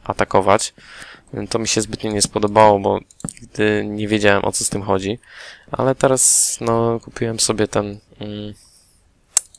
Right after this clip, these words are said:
tą część, yy, jak ona to się nazywała? Sleep? By,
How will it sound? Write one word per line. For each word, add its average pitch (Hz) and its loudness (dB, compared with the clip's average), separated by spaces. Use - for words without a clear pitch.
tą 101 -10
część, - -6
yy, 107 -10
jak 117 -6
ona 107 -6
to - -8
się - -8
nazywała? 104 0
Sleep? - -4
By, - -8